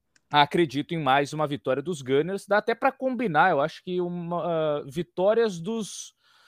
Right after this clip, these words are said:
dos rivais do norte de Londres, né? Porque o Tottenham joga mais cedo contra o Wolverhampton.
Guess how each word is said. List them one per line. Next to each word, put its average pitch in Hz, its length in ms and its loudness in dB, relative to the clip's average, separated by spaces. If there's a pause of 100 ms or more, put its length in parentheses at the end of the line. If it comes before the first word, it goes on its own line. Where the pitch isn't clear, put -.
(560)
dos 165 220 -6
rivais 190 580 4
do 160 140 -2
norte 170 340 -4
de 165 140 -4
Londres, 151 640 -4
né? 120 120 -8
Porque - 180 -12
o 135 60 -6
Tottenham 151 480 -4
joga 151 300 -2
mais 160 240 -4
cedo 175 400 -2
contra 143 260 -10
o 143 40 -8
Wolverhampton. 147 840 -4